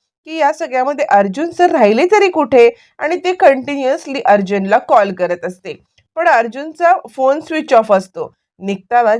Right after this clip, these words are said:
जेमतेम अर्जुनने, अ, फोन चार्जिंग लावलेला असतो, सायलीचा मेसेज वाचतो आणि तडकच तो फोन घेऊन निघतो. तो परत फोन स्विच ऑफ होतो आणि फोन स्विच ऑफ झाल्यामुळे सायलीचा फोन काही रिसीव्ह होत नसतो.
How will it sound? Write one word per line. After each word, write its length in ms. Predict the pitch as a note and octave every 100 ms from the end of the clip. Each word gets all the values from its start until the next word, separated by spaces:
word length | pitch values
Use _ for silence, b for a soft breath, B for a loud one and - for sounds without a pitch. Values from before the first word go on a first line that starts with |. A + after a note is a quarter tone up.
| G#3+
जेमतेम 500 | A3 G3+ G3 A#3 B3+ -
अर्जुनने, 640 | G3+ F#3+ A#3 C4 A3 A3+ - b b
अ, 160 | G#3+
फोन 320 | G#3+ A#3+ C4 C#4
चार्जिंग 540 | E4 A3 G#3 A#3+ C#4
लावलेला 380 | D4 C4+ C#4 C#4+
असतो, 460 | F#4 C#4+ C4+ C#4 _ _ E4+
सायलीचा 480 | A3 G#3 B3+ E4
मेसेज 500 | D#4+ B3 - F#4+ F#4
वाचतो 340 | F#4+ D4 - D4
आणि 320 | - C4+ D#4+ -
तडकच 480 | C4+ C4+ F4+ F#4 F4+
तो 360 | D#4+ C4+ D#4+ _ _ _ -
फोन 280 | C#4+ D4 C#4+
घेऊन 280 | D4+ D4
निघतो. 340 | D#4 F#4 E4 E4+
तो 180 | E4+ F4
परत 440 | D4+ C4+ D4 -
फोन 320 | - A3 B3+ - b - A3+
स्विच 300 | C4 B3 G3+
ऑफ 200 | E3+ -
होतो 320 | D#3+ E3 - _ _
आणि 200 | - D#4+
फोन 300 | F4+ D#4 E4+
स्विच 280 | F4+ D4+ A#3+
ऑफ 140 | B3
झाल्यामुळे 520 | A#3 G#3+ F#3+ A#3+ A3 A#3
सायलीचा 500 | A#3 E3+ F#3+ A3 C#4+
फोन 300 | A#3 F#3+ G3
काही 240 | G3 A#3
रिसीव्ह 360 | G3 F#3+ G#3+ A#3+
होत 300 | A#3 G3+ D#3
नसतो. 440 | F3+ - - -